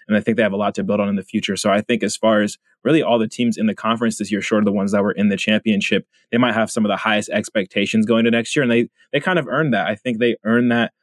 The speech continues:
through Kane, and I'll never forget his quote saying that they've gone from having the target on other people's backs to it on their back. And I think going into this season,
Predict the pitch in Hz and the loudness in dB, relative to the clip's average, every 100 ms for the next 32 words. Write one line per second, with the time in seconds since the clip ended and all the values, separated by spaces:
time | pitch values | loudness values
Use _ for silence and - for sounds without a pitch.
0 | _ _ _ 113 127 123 120 117 110 104 | _ _ _ 0 0 2 0 2 2 2
1 | 107 107 123 120 113 113 104 107 - - | 2 2 2 0 -2 0 0 -2 -4 -2
2 | 120 113 - 113 110 107 98 - _ _ | 0 0 0 2 2 2 -2 -8 _ _
3 | - 113 110 117 113 123 107 113 110 104 | -2 0 2 2 2 0 0 2 2 0
4 | - 113 110 90 107 107 113 110 104 95 | 0 0 0 2 0 2 0 0 -2 0
5 | 104 95 110 110 95 98 107 107 98 98 | -2 0 0 2 2 2 2 2 0 0
6 | 110 104 123 107 113 110 101 110 110 104 | -2 0 0 0 2 2 2 0 0 -2
7 | 95 - 110 107 104 | -2 2 2 2 -2